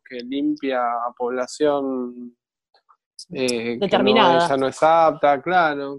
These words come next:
Speaker 1: que ya no sirve para nada, que son un gasto, que <laughs> son una molestia para el sistema capitalista. Bueno, lo limpiamos.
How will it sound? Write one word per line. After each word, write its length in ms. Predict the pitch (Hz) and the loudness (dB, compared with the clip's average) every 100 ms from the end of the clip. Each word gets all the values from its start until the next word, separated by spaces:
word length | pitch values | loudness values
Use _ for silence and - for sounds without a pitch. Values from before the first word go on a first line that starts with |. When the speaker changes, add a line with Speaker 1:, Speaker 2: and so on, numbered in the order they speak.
| - | -14
Speaker 1:
que 80 | 127 - | -16 -10
ya 120 | 143 | -8
no 140 | 143 | -8
sirve 280 | 135 143 139 | -8 -4 -2
para 240 | 131 131 135 | 0 -2 -2
nada, 720 | 156 170 175 165 147 143 139 | -2 -2 0 0 0 0 -4
que 160 | - - | -12 -20
son 220 | - 127 | -14 -10
un 140 | 127 | -6
gasto, 680 | 131 151 160 151 - - 139 | 2 4 4 2 -2 -8 -6
que 60 | 131 | -4
<laughs> 0 | |
son 320 | 127 - 151 147 | -6 -4 -2 -2
una 260 | 139 127 | -2 -4
molestia 500 | 127 131 143 151 151 | -6 -4 -4 -4 -4
para 160 | 131 131 | -2 -2
el 140 | 127 | -2
sistema 420 | 127 123 151 147 131 | -6 -4 0 0 0
capitalista. 720 | 123 131 143 147 196 190 - | -4 -4 -6 -4 -4 -6 -12
Bueno, 200 | 160 160 | -10 -8
lo 100 | 139 | -6
limpiamos. 960 | 127 127 131 165 175 185 190 190 196 | -4 -6 -6 0 0 0 -2 -8 -10